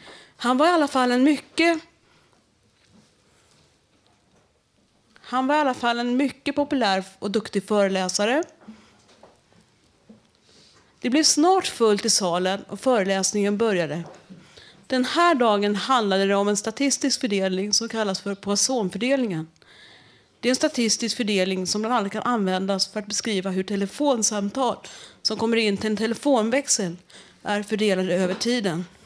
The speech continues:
Ungefär tjugo minuter in på föreläsningen så hade jag ätit upp all min choklad. Snart mådde jag så pass illa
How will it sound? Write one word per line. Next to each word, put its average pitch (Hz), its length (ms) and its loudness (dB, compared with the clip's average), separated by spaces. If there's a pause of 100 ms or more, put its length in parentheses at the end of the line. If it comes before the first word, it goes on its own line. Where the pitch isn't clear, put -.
(720)
Ungefär 262 440 2
tjugo 262 480 2
minuter 220 440 0
in 202 240 0
på 202 80 -8
föreläsningen 202 840 0 (400)
så - 160 -2
hade 302 120 2
jag 233 140 4
ätit 226 220 -4
upp 294 240 -2
all 208 180 -2
min 208 200 -4
choklad. 262 500 -2 (1040)
Snart 302 440 0
mådde 240 360 2
jag 214 160 2
så 330 200 2
pass 294 200 -2
illa 202 400 0